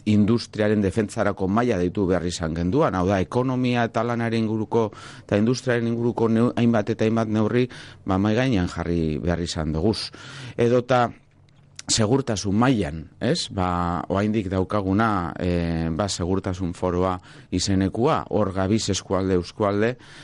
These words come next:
Euskal Autonomia Erkidegotik, ba, segurtasun, eh, integralaren ikuspuntutik, bueno, ba, eh, nolabait, eh, konponbideak eta aukerak mailanean, eh, jartzeko asmoz.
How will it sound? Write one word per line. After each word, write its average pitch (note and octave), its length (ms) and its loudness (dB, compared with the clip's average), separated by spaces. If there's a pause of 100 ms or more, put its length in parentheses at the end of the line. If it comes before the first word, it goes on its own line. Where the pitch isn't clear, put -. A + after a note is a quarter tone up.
(140)
Euskal G#2 320 0
Autonomia G2+ 540 2
Erkidegotik, G2+ 800 -2
ba, F#2 140 -2
segurtasun, G#2 920 0
eh, F#2+ 140 0 (100)
integralaren G#2+ 640 0
ikuspuntutik, G#2+ 800 -4 (540)
bueno, D3+ 340 -2
ba, F#2+ 400 0
eh, E2+ 320 -4
nolabait, A2 520 2
eh, F2+ 300 2
konponbideak G#2 880 0
eta G#2 360 -2 (260)
aukerak G#2+ 520 -2
mailanean, G2 720 2
eh, D#2 220 0
jartzeko G2+ 580 -4
asmoz. A#2 480 -2